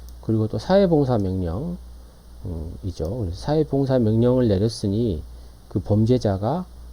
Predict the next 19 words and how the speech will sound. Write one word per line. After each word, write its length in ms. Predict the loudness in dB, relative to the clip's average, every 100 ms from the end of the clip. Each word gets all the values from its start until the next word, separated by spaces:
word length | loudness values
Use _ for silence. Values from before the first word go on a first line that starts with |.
| -16 -16 -10
어, 280 | -8 -6 0
교도소에 380 | 2 4 2 0
구금되지 640 | 0 2 2 2 0 -2
않고 460 | -4 -6 -4 -4 -6
사회봉사 600 | -4 -2 0 0 0 -2
기관으로 420 | -2 -2 0 -2
봉사하러 460 | 0 0 2 0 -2
갑니다. 420 | -6 -10 -10 -10 -14 -18 -16 -16 -16 -18 -14
하지만 480 | -6 0 2 2 -2 -2
그들이 420 | 2 4 4 2
봉사를 400 | 0 0 0 -2
잘할 300 | -2 0 0
수 100 | 0
있는지 340 | -2 -2 -4 -6
또 180 | -6 -6
관-, 240 | -2 -2 -2 -14
감-, 220 | -6 -6 -6 -4
관리 240 | 0 4
감독해야겠죠. 840 | 4 2 -2 -2 -2 -4 -4 -4